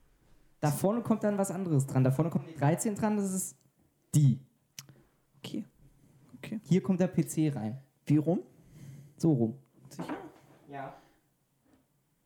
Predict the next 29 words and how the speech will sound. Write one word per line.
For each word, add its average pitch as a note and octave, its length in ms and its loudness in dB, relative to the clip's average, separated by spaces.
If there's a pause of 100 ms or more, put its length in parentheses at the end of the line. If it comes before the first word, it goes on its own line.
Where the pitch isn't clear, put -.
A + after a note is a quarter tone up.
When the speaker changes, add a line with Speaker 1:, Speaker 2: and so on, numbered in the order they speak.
Speaker 1:
Nein. A#2+ 220 -12 (280)
Speaker 2:
Nee, F3 500 4 (500)
eher D3 320 -2 (720)
so A#2+ 240 -6
rum. C#3 220 -10 (1200)
Passt C#3 240 -2
nämlich D3+ 240 0
dann C#3+ 140 0
auch C#3+ 100 0
mit C#3+ 160 0
den C3+ 160 4
Bohrungen D3 460 4
in C#3+ 140 -4
der C#3 120 0
anderen B2+ 240 -6
Platte. D3 360 -6 (1080)
Speaker 1:
Und C3+ 160 2
da C#3 120 4
müssten D#3+ 300 -2
oben D#3+ 320 0
Dübel E3+ 320 2
reinkommen - 440 -2
können. B2 340 -2 (140)
Speaker 2:
Ja. D#3+ 140 2 (1040)
Speaker 1:
Gut, C3+ 220 0 (460)
dann B2+ 120 -8
ist C3+ 140 -12
es - 40 -20
richtig. A2+ 220 -20